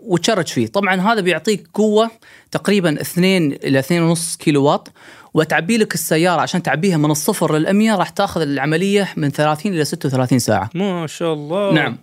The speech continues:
Speaker 2: أوكي.
Speaker 1: وهذه هي أبطأ، آه، طريقة شحن، وهذه فقط الحين تستخدم للحالات ال-،
Speaker 2: الطارئة.
Speaker 1: الطارئة. يعني أنت الحين وقفت في مكان وما عندك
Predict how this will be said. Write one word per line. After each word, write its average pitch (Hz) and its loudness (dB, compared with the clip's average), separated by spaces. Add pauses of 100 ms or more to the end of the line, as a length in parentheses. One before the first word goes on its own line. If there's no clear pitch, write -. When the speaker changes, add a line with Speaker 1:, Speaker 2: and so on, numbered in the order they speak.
Speaker 2:
أوكي. 151 -14
Speaker 1:
وهذه 214 2
هي 240 2
أبطأ، - -4 (120)
آه، 143 2
طريقة 160 0
شحن، 226 0
وهذه 240 0
فقط - -4
الحين 214 -2
تستخدم 190 -2
للحالات 156 -2
ال-، 120 -2
Speaker 2:
الطارئة. 190 -2
Speaker 1:
الطارئة. 180 0
يعني 120 0
أنت 170 -2
الحين 185 2
وقفت 165 0
في - -2
مكان 175 0
وما 175 2
عندك 160 -2